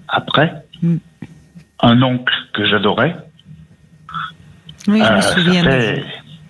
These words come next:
Speaker 2: vous. Oui.
Speaker 1: ça fait beaucoup.
Speaker 2: Ça a été une,
Speaker 1: Et pour
Speaker 2: euh,
Speaker 1: finir,
Speaker 2: succession.
Speaker 1: et pour finir, et pour finir,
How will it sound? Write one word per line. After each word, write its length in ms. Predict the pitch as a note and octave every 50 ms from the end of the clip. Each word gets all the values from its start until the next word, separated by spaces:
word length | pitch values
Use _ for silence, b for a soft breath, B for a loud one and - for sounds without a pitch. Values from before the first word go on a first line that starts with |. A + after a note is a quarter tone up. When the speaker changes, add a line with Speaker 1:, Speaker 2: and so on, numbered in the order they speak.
| _ -
Speaker 2:
vous. 80 | D3 C#3+
Oui. 60 | C3
Speaker 1:
ça 40 | - -
fait 120 | - C#3+
beaucoup. 220 | C#3 D3+ D3 D3 -
Speaker 2:
Ça 60 | D#3
a 20 | C#3
été 520 | C3+ - - D#3+ D#3 D3 C#3+ C3+ B2 B2
une, 140 | B2 B2+ A#2
Speaker 1:
Et 140 | A2+ A2 A#2
pour 200 | A#2 B2+ C#3 C3+
Speaker 2:
euh, 40 | -
Speaker 1:
finir, 440 | D3+ C#3 B2+ C3 D3 E3 F#3+ G3+
Speaker 2:
succession. 560 | F#3 - - - - - - - C3 - F3 F3+
Speaker 1:
et 20 |
pour 80 | - C#3+
finir, 440 | D3 A#2+ G#2 A2+ D3 E3+ E3 C3 - - - -
et 60 | A2
pour 180 | - - A#2+ -
finir, 400 | - A#2+ A2 G#2 A#2 D#3 E3+ E3